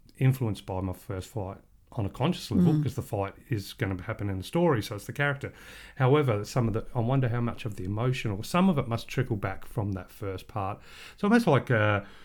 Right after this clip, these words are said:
Speaker 1: I, I, I love the idea of first because it, in my, I've got this abstract notion of,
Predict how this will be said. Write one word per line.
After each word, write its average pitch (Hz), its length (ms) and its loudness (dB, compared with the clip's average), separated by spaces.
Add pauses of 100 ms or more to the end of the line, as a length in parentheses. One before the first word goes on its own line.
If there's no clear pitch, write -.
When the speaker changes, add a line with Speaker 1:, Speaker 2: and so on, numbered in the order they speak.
(500)
Speaker 1:
I, 135 240 -2
I, 135 160 0
I 127 40 0
love 160 240 4
the 147 120 6
idea 107 360 4
of 87 80 -6
first 87 400 -6
because 110 320 -4
it, - 80 -12 (480)
in 135 140 0
my, 113 180 0
I've 120 160 -2
got 123 100 -4
this 135 160 -4
abstract 123 380 2
notion 107 580 2
of, 135 400 -2